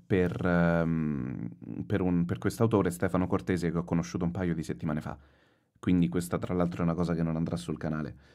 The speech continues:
No, sarò cattivo e aspettate. Ehm, solitamente le cose che vanno sul canale le scelgo io anche in base a, al vostro feedback. So che va tantissimo Oxon, Lovecraft, Poe sono i tre autori che vanno di più.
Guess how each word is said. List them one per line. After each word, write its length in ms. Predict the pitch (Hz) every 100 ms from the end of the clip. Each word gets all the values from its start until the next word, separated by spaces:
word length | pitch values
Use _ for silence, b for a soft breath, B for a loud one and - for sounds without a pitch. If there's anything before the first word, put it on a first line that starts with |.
| b
No, 300 | 120 143 156
sarò 240 | - 110 110
cattivo 500 | 113 - 143 143 147
e 80 | 104
aspettate. 680 | 98 98 87 85 80 80 - b b
Ehm, 840 | - 92 95 92 92 90 87 - - - _ _ _ _ _ -
solitamente 560 | - 120 117 127 139 101
le 80 |
cose 220 | 85 90 95
che 100 | 90
vanno 220 | 95 95
sul 200 | 87 95
canale 640 | 110 120 127 120 120 - - - _ _ _ _ _ _ _ _ _ _ -
le 200 | 71 92
scelgo 400 | - 92 87 101
io 380 | 98 90 90 90
anche 280 | 82 82
in 160 | 80 80
base 400 | 80 80 76 76
a, 540 | 73 69 65 62 65
al 440 | 64 62 - 50 76
vostro 400 | 76 78 - 71
feedback. 540 | - 76 - 50 -
So 140 | - -
che 140 | -
va 140 | 57
tantissimo 680 | 58 69 67 - - 71 90
Oxon, 460 | 113 113 104 107 110
Lovecraft, 560 | 95 82 - 90 -
Poe 200 | - 82
sono 340 | 82 80 78 78
i 100 | 101
tre 140 | 87
autori 280 | 90 85 90
che 80 | 85
vanno 200 | 82 85
di 80 | 80
più. 200 | -